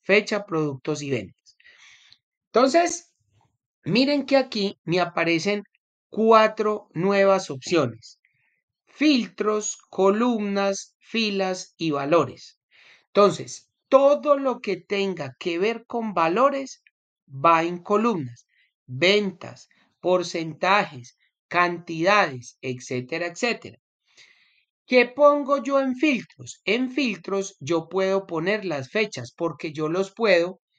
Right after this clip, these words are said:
miren aquí, por ejemplo, miren que las fechas a mí me dicen enero, sí, todos los meses. Entonces yo lo puedo filtrar por los diferentes meses.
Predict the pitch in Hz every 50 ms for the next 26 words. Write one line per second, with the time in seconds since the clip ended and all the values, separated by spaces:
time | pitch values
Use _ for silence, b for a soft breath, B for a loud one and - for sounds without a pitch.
0 | _ _ _ - 151 156 180 196 208 190 170 - - 160 127 110 - _ - 170
1 | 165 165 160 165 190 180 139 131 - 127 123 b b b b b b b b 156
2 | 170 202 240 254 254 262 254 247 247 240 233 240 - 233 208 196 165 196 180 185
3 | 180 - _ - 165 170 175 170 170 175 185 190 196 214 208 190 - 196 185 175
4 | 151 147 151 160 185 196 196 196 294 302 302 - _ - - 214 220 226 - _
5 | - 196 180 170 165 180 190 190 165 147 139 170 202 208 190 - - - - -
6 | _ b b b b b b b b - 180 185 196 160 165 165 233 233 226 233
7 | 226 233 226 220 - - 233 233 233 226 226 226 220 220 - 247 233 233 214 -
8 | - 240 220 208 208 208 b b b b b _ _ _ 196 208 202 196 180 185
9 | 180 180 170 156 156 175 170 165 - 160 156 160 196 214 226 226 - - 196 165
10 | 156 160 185 196 185 - - 127 123 - -